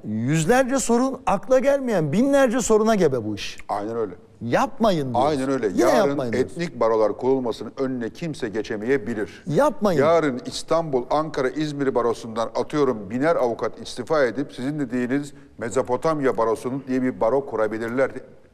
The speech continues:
Speaker 2: Başka bir baro çatısı
Speaker 1: Adı
Speaker 2: altında.
Speaker 1: Mezopotamya olmaz ama yanlış olur. Halbuki mesleki dayanışma içindir barolar. Mesleki dayanışma dışında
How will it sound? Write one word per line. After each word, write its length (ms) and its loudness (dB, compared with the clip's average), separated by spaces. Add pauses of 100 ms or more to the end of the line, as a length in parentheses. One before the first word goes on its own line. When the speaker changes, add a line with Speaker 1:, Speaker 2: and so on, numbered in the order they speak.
(240)
Speaker 2:
Başka 240 -4
bir 100 -2
baro 140 0
çatısı 220 -4
Speaker 1:
Adı 80 4
Speaker 2:
altında. 160 4
Speaker 1:
Mezopotamya 640 0
olmaz 320 0
ama 160 0
yanlış 520 -2
olur. 200 0 (380)
Halbuki 600 0
mesleki 720 2
dayanışma 600 2
içindir 480 -2
barolar. 400 -6 (480)
Mesleki 540 0
dayanışma 720 0
dışında 600 0